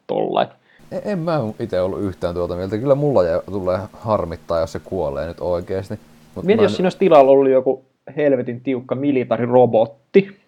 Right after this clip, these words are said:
Speaker 1: En mä nyt tarkoita sun mekha-robotteja, vaan tämmönen oikeesti konetunteeton,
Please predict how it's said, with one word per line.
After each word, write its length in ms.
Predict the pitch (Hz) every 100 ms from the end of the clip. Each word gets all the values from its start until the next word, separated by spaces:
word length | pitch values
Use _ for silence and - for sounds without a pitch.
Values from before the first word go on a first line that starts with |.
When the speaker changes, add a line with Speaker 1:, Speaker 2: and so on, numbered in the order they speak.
| _
Speaker 1:
En 120 | 135 131
mä 100 | 131
nyt 120 | -
tarkoita 240 | 143 135
sun 200 | - 143
mekha-robotteja, 1120 | 135 147 139 - 120 - 117 117 117 - 117 110
vaan 180 | 117 117 -
tämmönen 320 | - 139 151 156
oikeesti 460 | 165 165 147 - -
konetunteeton, 1200 | - 143 127 - - _ 131 123 120 113 123 -